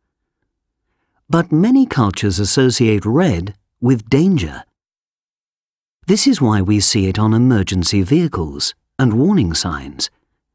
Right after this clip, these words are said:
Eight percent of the population is red-green colourblind.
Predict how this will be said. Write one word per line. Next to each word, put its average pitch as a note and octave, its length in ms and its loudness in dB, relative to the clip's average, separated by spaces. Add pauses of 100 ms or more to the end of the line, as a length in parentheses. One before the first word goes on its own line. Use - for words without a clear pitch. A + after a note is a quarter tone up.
(1300)
Eight B3+ 280 0
percent E3 420 2
of G2+ 100 0
the F#2+ 80 0
population C3 840 0 (240)
is A2 180 0
red-green G#2 840 0
colourblind. E2 880 -4